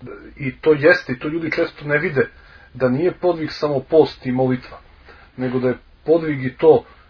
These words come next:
biti tu na liturgiji. Jer biti hrišćanin, u stvari, znači imati svoju službu. Sveštenik ima svoju službu,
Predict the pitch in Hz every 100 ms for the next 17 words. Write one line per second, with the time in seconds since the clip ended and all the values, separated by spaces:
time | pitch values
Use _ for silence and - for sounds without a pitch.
0 | _ 117 117 - 160 - 156 147 135 123
1 | 135 123 120 107 _ _ - - - -
2 | 127 135 131 - 135 185 170 - 165 -
3 | - 180 107 - _ _ _ 123 - 147
4 | 127 147 151 - 120 - - _ 127 147
5 | 151 131 - 151 131 - 147 143 117 -
6 | _ _ _ _ - - - 147 156 -
7 | 175 131 147 139 - 147 135 - 139 131